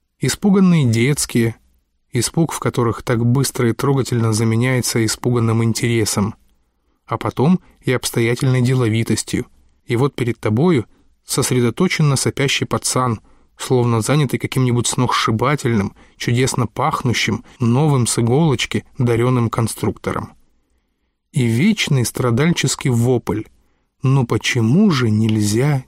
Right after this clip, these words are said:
девочку?» Он и сам не знает толком, почему он не может работать с девочками.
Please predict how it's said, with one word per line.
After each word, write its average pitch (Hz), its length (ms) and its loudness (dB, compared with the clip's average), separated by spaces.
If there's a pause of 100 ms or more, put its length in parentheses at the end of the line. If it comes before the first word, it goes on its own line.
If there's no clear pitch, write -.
девочку?» 117 880 -2 (2000)
Он 190 200 4
и 190 40 4
сам 190 300 2
не 127 100 2
знает 117 340 0
толком, 135 460 0 (200)
почему 143 400 2
он 127 140 2
не 117 80 2
может 131 300 2
работать 123 400 2
с 113 80 0
девочками. 107 680 0